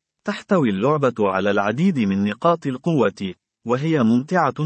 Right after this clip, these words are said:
جدا. يعد التأرجح والانزلاق في سماء نيويورك أمرا مثيرا،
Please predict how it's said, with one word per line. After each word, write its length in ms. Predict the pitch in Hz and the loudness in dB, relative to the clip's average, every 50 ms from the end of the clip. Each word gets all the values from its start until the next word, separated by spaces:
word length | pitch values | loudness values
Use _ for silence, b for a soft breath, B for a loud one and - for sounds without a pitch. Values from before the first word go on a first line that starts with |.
| 160 156 165 | -4 -2 -2
جدا. 440 | 160 135 107 101 101 95 87 80 - _ _ _ _ _ _ - | -2 -2 -2 -2 -2 -2 -4 -8 -12 _ _ _ _ _ _ -8
يعد 400 | 127 143 160 185 233 240 208 160 | -4 -2 0 2 2 2 2 0
التأرجح 640 | 123 107 - - 117 131 165 175 151 139 127 - 110 | -4 -4 -2 -2 0 0 0 -2 -2 -6 -4 -2 -2
والانزلاق 840 | 101 98 98 95 101 101 98 95 104 107 120 151 160 156 147 123 | 0 2 2 2 0 -2 -2 -2 -2 -2 0 0 0 0 -2 -6
في 200 | 104 - - 107 104 | -8 -6 -6 -6 -6
سماء 440 | - - 113 113 135 156 156 127 110 | -4 -4 -2 -2 0 -2 -2 -2 -4
نيويورك 580 | 98 95 98 104 113 135 147 147 135 120 - | -2 -2 0 0 0 2 0 0 -2 -4 -4
أمرا 280 | 147 160 165 143 110 95 | -4 -2 -2 0 -2 -2
مثيرا، 600 | 92 101 107 - - 170 175 165 139 110 101 | -2 -4 -6 -6 -6 -2 -2 0 0 0 0